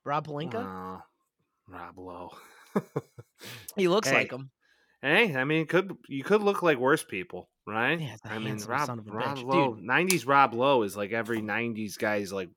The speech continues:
Speaker 2: dream to look like, you know,
Speaker 1: Yeah.
Speaker 2: right?
Speaker 1: Oh,
Speaker 2: I
Speaker 1: yeah.
Speaker 2: don't know.
Speaker 1: And since
Speaker 2: I'm
Speaker 1: we've talked about cocaine already, <laughs>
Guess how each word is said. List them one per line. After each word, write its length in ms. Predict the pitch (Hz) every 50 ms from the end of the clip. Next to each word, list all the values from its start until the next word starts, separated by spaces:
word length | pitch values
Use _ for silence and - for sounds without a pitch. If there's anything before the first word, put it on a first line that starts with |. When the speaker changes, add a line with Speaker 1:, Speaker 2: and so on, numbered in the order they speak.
| 95
Speaker 2:
dream 480 | 95 92 98 104 113 113 113 110 107 95
to 200 | - 98 101 98
look 300 | 85 92 117 117 - -
like, 180 | 90 90 85 - _ _ -
you 160 | 87 90 90
know, 180 | 90 92 107 117 -
Speaker 1:
Yeah. 260 | 135 156 165 156 117
Speaker 2:
right? 80 | 110 - _ _ _ _ _ _ _ -
Speaker 1:
Oh, 120 | 135 156 175
Speaker 2:
I 40 | 160
Speaker 1:
yeah. 260 | 120 110 104 98 101
Speaker 2:
don't 100 | 113 123
know. 40 | 131
Speaker 1:
And 100 | 139 143
since 220 | - - 185 170 -
Speaker 2:
I'm 60 | 180
Speaker 1:
we've 120 | 180 127
talked 260 | - 165 151 160 151
about 180 | 151 156 151 143
cocaine 360 | - 143 131 - 175 180 180
already, 520 | 139 117 113 110 110 113 120 120 123 - -
<laughs> 40 | 98